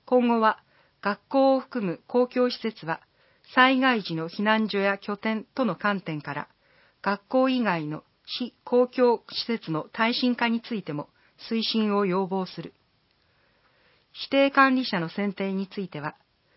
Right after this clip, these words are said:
新規申請者が情報不足などの理由で不利益を被ることがないよう、特段の取り決め、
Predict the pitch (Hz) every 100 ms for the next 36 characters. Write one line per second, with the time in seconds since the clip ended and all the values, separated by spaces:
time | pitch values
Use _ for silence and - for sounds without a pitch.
0 | _ - 269 247 - 175 226 226 - 208
1 | 185 156 156 - _ _ _ _ 240 262
2 | 262 269 262 254 226 175 190 175 156 156
3 | 175 185 180 165 - _ _ _ - 226
4 | 269 247 - 170 165 - 240 240 226 196
5 | 185 214 160 185 190 160 156 143 - _
6 | _ - 226 226 226 220 214 214 208 -
7 | 185 185